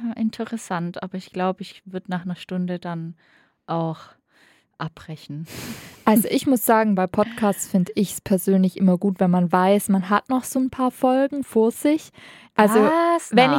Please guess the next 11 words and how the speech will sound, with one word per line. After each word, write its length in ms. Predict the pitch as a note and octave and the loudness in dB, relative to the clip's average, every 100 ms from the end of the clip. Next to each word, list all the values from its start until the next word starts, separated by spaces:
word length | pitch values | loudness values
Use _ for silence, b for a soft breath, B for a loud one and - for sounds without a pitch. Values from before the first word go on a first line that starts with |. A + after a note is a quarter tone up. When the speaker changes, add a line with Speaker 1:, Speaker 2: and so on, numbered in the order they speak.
| C#4 | 2
Speaker 1:
Nein. 60 | |
Speaker 2:
dann 320 | B3+ A#3+ A#3+ G3+ | 4 4 2 2
weiß, 440 | G#3 A#3 C#4 - | 2 4 4 2
okay, 480 | G#3+ - B3 A#3 A#3+ - | -10 -4 2 4 4 2
es 240 | G#3+ - | -4 2
wurde 220 | G#3+ G3+ | 2 4
eine 160 | G3+ G3 | 4 6
neue 260 | G3+ G#3 G3 | 6 4 2
Folge 440 | - A3+ A3+ F#3 | 0 0 0 -2
gedroppt, 680 | - F3+ F#3 F#3+ G#3+ _ - b b b b - | -2 0 2 2 2 _ -20 b b b b 2
dann 320 | G3 G3 | 4 4